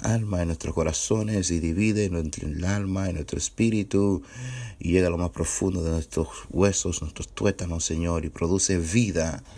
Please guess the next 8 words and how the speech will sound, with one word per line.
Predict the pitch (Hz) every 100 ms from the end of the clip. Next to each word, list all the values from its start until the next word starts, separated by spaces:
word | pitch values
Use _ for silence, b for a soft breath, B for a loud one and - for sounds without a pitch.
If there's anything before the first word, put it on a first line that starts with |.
| B B B B - - -
en | 101 87
nosotros. | 92 - - 87 82 78 78 85
Aleluya, | 113 87 92 127 240 247 170 120 104
mi | 98 107
alma | 107 101 95
te | 95
alaba, | 87 95 87 87
Señor. | - 92 92 87 85 - -